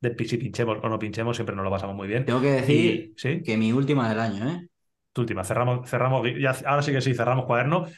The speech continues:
Speaker 1: Nos vamos a Requena, Wineland, eh, dos días, sábado y domingo. Con, me recordaba un poco lo que estaba comentando antes Javi Macías de, de esa, de esa pequeña criaturita que van creando y moldeando. Eh, la gente de Wineland está así, está en ese plan. Es primera edición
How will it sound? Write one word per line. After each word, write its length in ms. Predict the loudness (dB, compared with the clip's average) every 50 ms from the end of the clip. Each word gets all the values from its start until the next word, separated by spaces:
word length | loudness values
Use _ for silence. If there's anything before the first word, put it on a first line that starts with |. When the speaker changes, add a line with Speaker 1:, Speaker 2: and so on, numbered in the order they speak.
| -4 0
Speaker 1:
Nos 80 | 2
vamos 200 | 2 2 4 2 2
a 20 |
Requena, 540 | 4 4 2 2 2 0 2 2 0 0 -2
Wineland, 640 | -2 0 2 2 2 2 2 2 2 2 2 2 2
eh, 680 | 0 0 0 -2 -2 -2 -2 -2 -2 -2 -2 -2 -2 0
dos 160 | 0 0 0 0
días, 300 | 0 2 2 2 0 0
sábado 320 | 0 0 2 2 2 0
y 60 | 0 -2
domingo. 520 | -2 -2 -2 -2 -2 0 0 0 -2 -2 -8 -16 -20 -20 -20 -20 _ _ _ _ _
Con, 640 | 0 2 4 4 4 2 0 0 0 0 0 2 2
me 80 | 2 2
recordaba 300 | 2 2 4 2 2 2
un 60 | 2
poco 180 | 2 2 4
lo 80 | 2 2
que 60 | 2
estaba 520 | 2 2 4 4 4 4 4 4 2 2 2
comentando 300 | 0 0 0 0 0 0
antes 160 | 0 -2 0
Javi 160 | 0 0 0
Macías 460 | 0 0 -2 0 0 0 2 2 0 0
de, 680 | 0 0 0 0 0 0 0 0 0 0 -2 -4 -6 -4
de 80 | -4
esa, 240 | -2 -2 -2 -4 -4 -6
de 120 | -4 -2
esa 160 | -2 -2 0
pequeña 600 | 0 -2 -2 0 0 0 2 2 2 2 2 0
criaturita 540 | 0 0 0 0 0 0 0 0 0 0 0 2
que 60 | 2
van 380 | 2 2 2 0 -2 -4 -4
creando 420 | -2 0 0 2 2 2 2 0 0
y 40 | 2
moldeando. 600 | 2 2 2 2 2 2 2 2 2 2 0 0
Eh, 640 | 0 0 0 0 -2 -2 -2 -4 -4 -6 -8 -10 -8 -4
la 100 | -4 -2
gente 220 | -2 0 0 2
de 40 | 2
Wineland 300 | 2 2 2 2 0 0
está 160 | -2 -2 -4 -4
así, 180 | -4 -6 -10
está 160 | -10 -6 -4 -4
en 60 | -4
ese 120 | -4 -4
plan. 240 | -6 -6 -8 -8 -8
Es 160 | -8 -10 -10
primera 340 | -10 -8 -6 -2 0 0 2
edición 400 | 0 0 0 0 0 0 0 -2